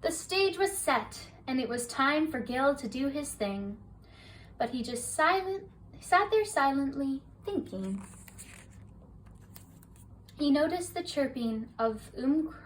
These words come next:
crickets filled the night, and so talking right now just didn't feel right. Chirp, chirp, chirp.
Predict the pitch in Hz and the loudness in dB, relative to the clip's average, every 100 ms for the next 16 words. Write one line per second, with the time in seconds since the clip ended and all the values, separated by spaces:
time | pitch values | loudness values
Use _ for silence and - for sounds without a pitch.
0 | - - - 269 262 226 - - 247 247 | -20 -20 -2 0 0 -2 -6 -8 -4 -4
1 | 240 269 208 196 - - - - - - | -2 0 0 -4 -10 -18 -20 -20 -20 -20
2 | - - 233 233 247 226 - 320 320 294 | -10 0 2 2 4 2 4 0 2 0
3 | 269 269 277 359 294 240 240 - - - | 2 2 0 0 2 0 -2 -8 -16 -4
4 | 403 403 - - 294 302 294 - 262 254 | -4 -4 -8 -8 -4 -4 -4 -6 -6 -4
5 | 247 214 208 - - - - - - - | -4 -6 -6 -12 -20 -20 -20 -20 -20 -20
6 | - - - - - - - - 453 440 | -20 -20 -20 -20 -20 -20 -16 -2 -2 -2
7 | - - - - 453 - - 440 | -10 -20 -20 -10 -10 -6 -2 -2